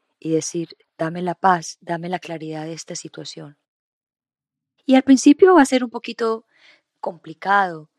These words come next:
hacerlo porque cuando tenemos una mente muy turbulenta, una mente muy congestionada de tantas cosas que nos pasan,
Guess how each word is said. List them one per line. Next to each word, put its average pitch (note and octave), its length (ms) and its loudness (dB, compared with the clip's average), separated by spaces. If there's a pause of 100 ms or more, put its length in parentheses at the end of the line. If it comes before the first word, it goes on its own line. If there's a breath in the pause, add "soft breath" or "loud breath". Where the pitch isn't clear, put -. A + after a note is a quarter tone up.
(180)
hacerlo F3 480 -4
porque - 340 -12
cuando D#3+ 300 -10
tenemos F3 320 -10
una G#3 180 -8
mente G3+ 360 -8
muy G3 440 -10 (580 soft breath)
turbulenta, F3+ 840 -2
una F3 200 -2
mente F#3+ 500 0 (400 loud breath)
muy F#3+ 840 0 (300 soft breath)
congestionada F3 1000 -2
de F3 140 -6
tantas F#3+ 480 -2
cosas G3+ 280 -4
que F3 120 -12
nos E3+ 180 -12
pasan, G3+ 420 0